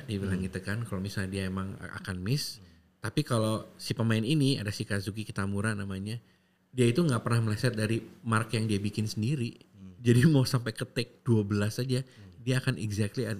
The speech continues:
Speaker 1: the, in the
Speaker 2: Ya.
Speaker 1: same mark, dia bilang gitu. Tapi itu, ya gue baru menyadarin sih pas Mas Arif cerita, "Oh, i-,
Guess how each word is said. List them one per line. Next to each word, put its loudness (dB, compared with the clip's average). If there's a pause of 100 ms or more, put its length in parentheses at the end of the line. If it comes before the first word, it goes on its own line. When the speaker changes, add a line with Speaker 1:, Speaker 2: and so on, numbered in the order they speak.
Speaker 1:
the, -6 (100)
in -6
the -2
Speaker 2:
Ya. -2
Speaker 1:
same -4
mark, -6
dia -12
bilang -12
gitu. -18 (1000)
Tapi 2
itu, 0
ya 4
gue 2
baru 8
menyadarin 4
sih -4
pas 0
Mas 2
Arif -2
cerita, -6
"Oh, -4
i-, -6